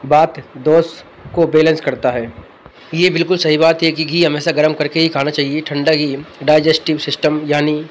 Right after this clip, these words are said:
पाचन तंत्र में ठीक से जा नहीं पाएगा,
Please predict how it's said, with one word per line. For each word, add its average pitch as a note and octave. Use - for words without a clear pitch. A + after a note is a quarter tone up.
पाचन D3+
तंत्र D3
में D3
ठीक D#3+
से C#3+
जा D#3
नहीं D#3+
पाएगा, D3